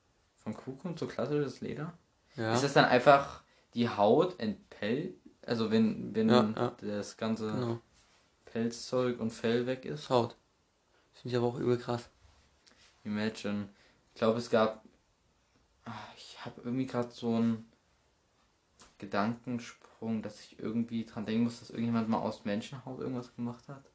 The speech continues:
Speaker 1: So ein richtig ekelhafter
Speaker 2: Das könnte sogar sein. Das könnte sogar wirklich sein.
Speaker 1: So ein richtig ekelhafter
Speaker 2: Lampenschirme oder sowas.
Speaker 1: Oh, stimmt, warte mal, wo
Speaker 2: Lampenschirme
Speaker 1: haben
Speaker 2: aus
Speaker 1: wir das denn
Speaker 2: Menschenhaut.
Speaker 1: gesehen?
Speaker 2: Ja, wo war denn das?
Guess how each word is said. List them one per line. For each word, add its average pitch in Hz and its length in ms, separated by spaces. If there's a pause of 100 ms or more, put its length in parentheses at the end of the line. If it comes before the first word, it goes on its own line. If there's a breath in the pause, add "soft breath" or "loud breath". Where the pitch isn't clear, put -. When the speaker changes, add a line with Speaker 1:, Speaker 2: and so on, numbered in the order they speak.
(540)
Speaker 1:
So - 140
ein 107 60
richtig 117 400
ekelhafter 117 560
Speaker 2:
Das - 20
könnte 127 240
sogar 123 240
sein. 113 320
Das 107 140
könnte 127 180
sogar 120 260
wirklich 127 240
sein. 107 260 (120)
Speaker 1:
So - 140
ein 113 60
richtig 120 400
ekelhafter 120 720
Speaker 2:
Lampenschirme 135 920
oder 117 200
sowas. 113 420 (120)
Speaker 1:
Oh, 165 320 (220)
stimmt, 160 360
warte 151 200
mal, 139 180
wo 165 40
Speaker 2:
Lampenschirme 165 160
Speaker 1:
haben 139 60
Speaker 2:
aus 156 60
Speaker 1:
wir 185 80
das 180 160
denn 165 100
Speaker 2:
Menschenhaut. 143 260
Speaker 1:
gesehen? 151 360
Speaker 2:
Ja, 170 260
wo 175 80
war 170 120
denn 196 140
das? 160 300